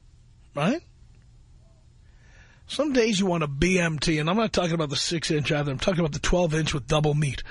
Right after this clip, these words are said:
Some days you want that. You like a little variety. You don't say to yourself, "You know what?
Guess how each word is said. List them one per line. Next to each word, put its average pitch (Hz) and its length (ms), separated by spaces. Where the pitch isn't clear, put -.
Some 339 280
days 285 240
you 226 80
want 240 240
that. 302 380
You 285 140
like 247 180
a 240 60
little 226 200
variety. 294 720
You 320 120
don't 254 160
say 240 180
to 226 60
yourself, 165 360
"You 254 100
know 320 140
what? 262 320